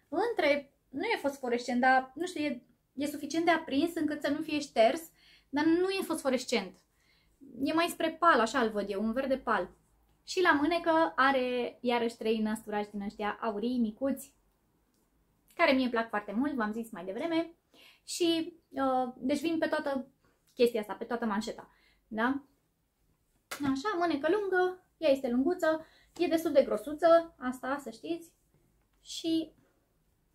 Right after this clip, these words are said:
aici are model din ăla, cum au majoritatea pe aici, pe la, nu cred că se vede, hm? Ba da. Da.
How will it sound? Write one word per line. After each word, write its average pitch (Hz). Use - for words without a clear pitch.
aici 320
are 285
model 254
din 233
ăla, 214
cum 233
au 240
majoritatea 226
pe -
aici, 202
pe 196
la, 185
nu 214
cred -
că 214
se 220
vede, 254
hm? 302
Ba 262
da. -
Da. -